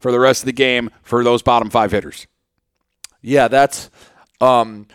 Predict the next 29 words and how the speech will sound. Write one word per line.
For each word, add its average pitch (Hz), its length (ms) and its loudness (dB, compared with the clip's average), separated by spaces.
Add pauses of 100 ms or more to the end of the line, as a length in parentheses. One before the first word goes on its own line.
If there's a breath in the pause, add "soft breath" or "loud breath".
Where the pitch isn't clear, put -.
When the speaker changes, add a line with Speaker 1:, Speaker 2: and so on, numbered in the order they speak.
(100)
Speaker 2:
not 170 300 0
that 180 180 2
Len 160 240 0
Perkins 147 440 -4
isn't 131 300 -2
a 127 140 -4
really, 123 360 -2
really 123 280 -2
good 120 240 -6
coach, 110 460 -4 (180)
but 143 100 -4
it 151 80 -2
becomes 156 380 -4
a 165 60 2
lot 143 240 2
easier 120 380 -8
to 143 80 -4
coach 147 580 -4
when 131 160 -10
you 135 80 -12
can 123 200 -14
cut 131 280 -2
off 127 220 4
half 123 300 0
the 123 100 -8
order 120 280 -2
and 117 100 -12
go, 104 240 0 (140)
"Okay, 120 420 0